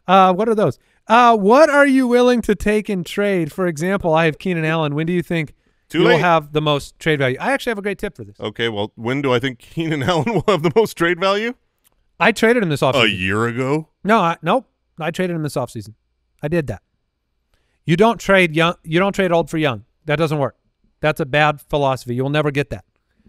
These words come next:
Speaker 1: You trade old for old. That's what you do.
Speaker 2: That's how your team has stayed so old?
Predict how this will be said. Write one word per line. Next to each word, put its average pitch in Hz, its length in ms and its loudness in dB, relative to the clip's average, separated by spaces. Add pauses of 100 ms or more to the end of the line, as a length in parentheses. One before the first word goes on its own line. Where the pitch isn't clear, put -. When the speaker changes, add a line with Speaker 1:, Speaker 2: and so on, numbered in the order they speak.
(280)
Speaker 1:
You 151 140 -2
trade 185 400 -2 (260)
old 170 200 2
for 190 140 0
old. 131 180 2 (640)
That's 160 200 0
what 185 100 -4
you 160 60 -4
do. 160 280 2
Speaker 2:
That's 117 180 -4
how 110 140 0
your 104 220 -4
team 107 180 -10
has 101 140 -8
stayed 104 240 -8
so 110 100 -8
old? 117 280 -4